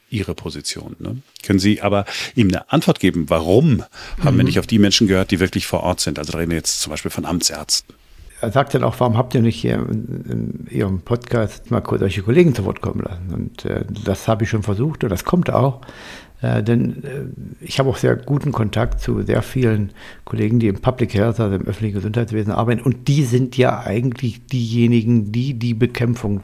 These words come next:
Speaker 2: umsetzen. Das ist nicht das Labor <laughs> oder der Grundlagenwissenschaftler in einem Institut. Äh, das passiert in dem Kreis, in dem Regierungsbezirk, in dem Bundesland, wo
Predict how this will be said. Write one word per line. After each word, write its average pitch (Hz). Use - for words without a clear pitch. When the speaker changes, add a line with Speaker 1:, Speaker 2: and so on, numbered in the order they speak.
Speaker 2:
umsetzen. 104
Das 95
ist -
nicht 127
das -
Labor 110
<laughs> -
oder 151
der 131
Grundlagenwissenschaftler 107
in 110
einem 117
Institut. -
Äh, -
das -
passiert 117
in 104
dem -
Kreis, 120
in 104
dem 104
Regierungsbezirk, 110
in 110
dem 104
Bundesland, 120
wo 131